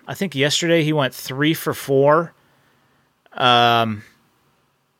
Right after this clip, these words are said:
and the day before he had, you know, s-, the guy's always walking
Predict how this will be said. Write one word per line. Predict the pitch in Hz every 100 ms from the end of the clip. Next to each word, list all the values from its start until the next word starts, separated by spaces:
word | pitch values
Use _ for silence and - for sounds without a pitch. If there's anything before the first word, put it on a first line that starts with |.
| _ _ _ _ -
and | 135 127 127 123
the | 117
day | 135 131
before | 117 143 131 127
he | 123
had, | 123 135
you | -
know, | 117 110
s-, | 117 123 -
the | 139 143 131
guy's | 120 123 -
always | 131 135 135
walking | 113 113 127 147 208 208 196